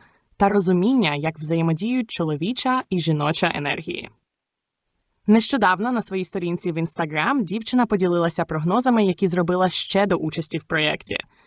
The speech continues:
Вона хотіла перевірити, чи складуться стосунки з холостяком не лише в реальності,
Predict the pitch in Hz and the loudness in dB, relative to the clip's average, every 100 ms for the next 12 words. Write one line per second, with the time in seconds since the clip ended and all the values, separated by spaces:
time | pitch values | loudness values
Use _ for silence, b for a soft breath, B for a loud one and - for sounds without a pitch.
0 | b b b 190 277 311 262 311 294 269 | b b b 2 4 2 -2 0 2 2
1 | 254 202 208 226 196 - 170 - 175 170 | -2 0 -2 0 -2 -2 -4 0 0 2
2 | 185 185 - 165 175 170 165 170 160 - | 0 -2 -4 -2 -2 0 -2 -2 -2 -2
3 | 156 180 294 277 196 233 269 - 233 196 | 0 2 2 2 2 4 2 2 0 2
4 | 160 151 160 - 226 | 0 0 -2 -8 -10